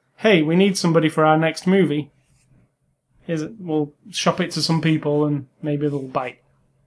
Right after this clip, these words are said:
So I don't think he was, like, Tarzan fan. But I do think this guy was, Alexander Skarsgård.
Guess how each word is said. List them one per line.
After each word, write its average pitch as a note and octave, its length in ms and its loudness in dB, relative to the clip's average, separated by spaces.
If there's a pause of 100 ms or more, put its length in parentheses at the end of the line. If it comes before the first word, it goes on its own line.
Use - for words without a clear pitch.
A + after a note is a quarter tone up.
(240)
So - 160 0
I F3 60 6
don't G#3+ 300 0
think G3 180 0
he G3+ 120 2
was, F3 220 2
like, D#3+ 280 2
Tarzan D3+ 1040 0
fan. C3 400 0 (1500)
But D#3+ 140 0
I D#3+ 80 6
do F#3 200 2
think F3 300 2
this F3+ 160 2
guy C#3 240 0
was, A#2+ 340 -10
Alexander D3 500 -4
Skarsgård. D3 600 -4